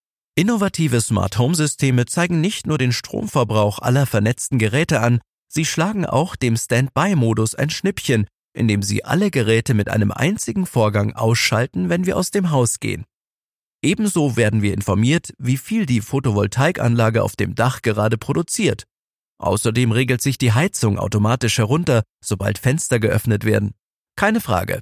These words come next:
Smart-Home-Systeme können viel zu mehr Komfort und Sicherheit beitragen und helfen auch noch, Energie zu sparen.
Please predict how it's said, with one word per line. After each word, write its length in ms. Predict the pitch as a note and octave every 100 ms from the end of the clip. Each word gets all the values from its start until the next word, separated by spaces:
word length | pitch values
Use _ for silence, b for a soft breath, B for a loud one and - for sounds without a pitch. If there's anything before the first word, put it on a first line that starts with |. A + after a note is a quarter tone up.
| - -
Smart-Home-Systeme 1000 | - B2+ C#3 C#3 A3 G3 F#3 - D#3 C3+
können 300 | - B2+ A#2+
viel 320 | - G#3 G#3+
zu 220 | - -
mehr 280 | C3 A#2 B2
Komfort 540 | - A2+ G#2+ - G#2+ G#2
und 120 | A2
Sicherheit 460 | B2+ A#2+ G#2+ G#2+
beitragen 600 | A#2 A2+ B2+ - A2 A2 A2+ _ _
und 160 | B2 A#2+
helfen 280 | G#2 -
auch 340 | G2+ F2 G2 -
noch, 200 | E3 -
Energie 460 | F3+ G3 - A3
zu 160 | - C3+
sparen. 400 | - - F#2+ F2